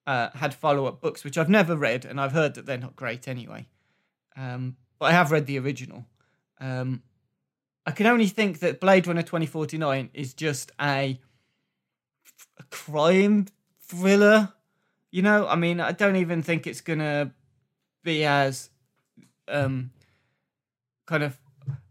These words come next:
like a hybrid, uh, uh, of different genres, even so much as, uh, Blade Runner was with noir and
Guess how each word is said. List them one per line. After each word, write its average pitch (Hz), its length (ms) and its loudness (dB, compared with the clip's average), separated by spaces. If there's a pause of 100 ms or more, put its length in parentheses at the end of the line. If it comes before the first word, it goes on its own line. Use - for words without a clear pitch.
like 139 200 -6
a 151 80 -4
hybrid, 147 540 4
uh, 135 200 0
uh, 139 200 0
of 135 220 -8
different 135 280 -6
genres, 139 460 -8
even 139 320 -8
so 139 140 -12
much 139 220 -8
as, 127 400 -8
uh, 131 60 -14
Blade 156 380 0
Runner 110 160 -14
was 107 240 -16
with 131 140 -12
noir 127 440 -6
and 117 160 -16